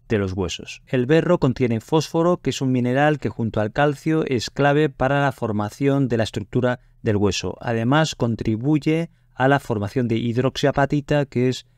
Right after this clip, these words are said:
el mineral principal del hueso. El potasio ayuda a neutralizar el efecto ácido en el cuerpo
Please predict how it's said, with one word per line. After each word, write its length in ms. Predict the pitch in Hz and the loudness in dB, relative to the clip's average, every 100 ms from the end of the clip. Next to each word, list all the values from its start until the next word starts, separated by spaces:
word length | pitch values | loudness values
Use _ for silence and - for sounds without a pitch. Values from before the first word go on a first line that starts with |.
| _ | _
el 180 | - 110 | -4 -2
mineral 480 | 107 104 120 127 127 | 0 0 2 2 0
principal 540 | 104 101 98 107 107 | -4 -6 -4 -2 -2
del 160 | 104 92 | -2 -2
hueso. 320 | 90 82 - _ - | -4 -6 -12 _ -4
El 160 | 127 | -2
potasio 540 | - 123 165 - 175 170 | -2 2 2 2 2 2
ayuda 320 | 139 147 156 | 2 2 2
a 40 | |
neutralizar 800 | 131 127 113 113 113 - 147 151 | 2 2 0 0 0 0 0 2
el 120 | 123 | 0
efecto 440 | 104 123 - 110 - | -2 -4 -4 -6 -2
ácido 460 | 139 143 131 123 117 | -2 0 0 0 0
en 80 | |
el 140 | 107 104 | -2 -2
cuerpo 520 | 151 156 - 165 170 | 0 0 0 -2 -2